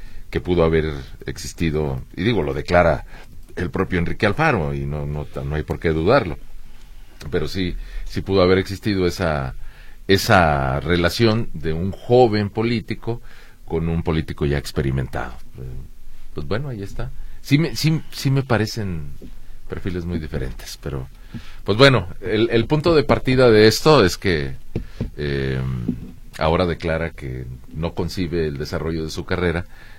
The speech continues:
sin la presencia de Andrés Manuel López Obrador. Bueno, le quiero mandar saludos a don José Aguilar, que aquí se está quejando, que lo vetamos, que mando mensajes y que nunca los leemos. Oiga, don José, pues nada más se, se, se toma usted la molestia de escribirnos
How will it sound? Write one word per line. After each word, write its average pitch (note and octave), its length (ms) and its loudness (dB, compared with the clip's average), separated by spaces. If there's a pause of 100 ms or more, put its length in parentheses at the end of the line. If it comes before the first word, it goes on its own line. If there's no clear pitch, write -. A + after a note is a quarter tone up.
sin C2 720 -4
la C#2 120 -8
presencia D2 440 -8
de C#2+ 80 -4
Andrés C2 260 -6
Manuel C#2 280 -2
López - 240 -6
Obrador. B1 340 -6 (840)
Bueno, C3+ 240 8
le B2+ 120 8
quiero D3 180 4
mandar C3+ 260 6
saludos C#3 380 2
a C#3+ 60 6
don A#2 120 4
José A2 240 2
Aguilar, C#3+ 420 8
que C#3 100 2
aquí C#3 160 0
se C#3+ 80 -2
está D3 200 0
quejando, C#3+ 500 4
que B2 100 0
lo A2 120 4
vetamos, C3 600 8
que A2+ 100 0
mando B2 260 2
mensajes A#2+ 400 0
y A2+ 60 -2
que G2+ 120 2
nunca A2+ 220 2
los A2+ 140 4
leemos. A2 400 4 (320)
Oiga, F#3+ 220 6
don F#3 140 6
José, F3+ 260 4
pues C#3+ 260 -2
nada D#3 140 8
más F3+ 180 6
se, F3+ 320 4 (100)
se, C#3+ 320 0 (460)
se C#3 120 4
toma F#3 240 6
usted F3+ 200 6
la F3+ 140 8
molestia E3 500 6
de D3 60 2
escribirnos D3 640 2